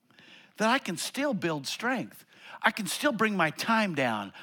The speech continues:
on my run. I've started running outside a little bit more. I can still build my time, bring my time down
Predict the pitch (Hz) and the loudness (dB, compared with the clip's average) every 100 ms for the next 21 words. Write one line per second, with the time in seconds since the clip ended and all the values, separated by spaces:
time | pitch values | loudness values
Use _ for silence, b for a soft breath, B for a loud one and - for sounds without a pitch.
0 | B B 151 147 143 170 135 123 196 180 | B B 0 2 2 2 2 0 2 2
1 | 151 156 180 170 156 - 185 165 135 135 | 2 2 4 4 2 2 2 2 2 -2
2 | 127 127 135 123 - 226 202 220 214 - | -2 -2 -2 -2 -4 -6 0 0 0 -2
3 | - 302 202 233 208 185 226 247 - 208 | 2 2 4 4 2 2 2 2 0 -2
4 | 233 240 208 185 226 247 247 185 165 113 | 0 4 4 4 4 4 4 2 2 0
5 | 87 | -6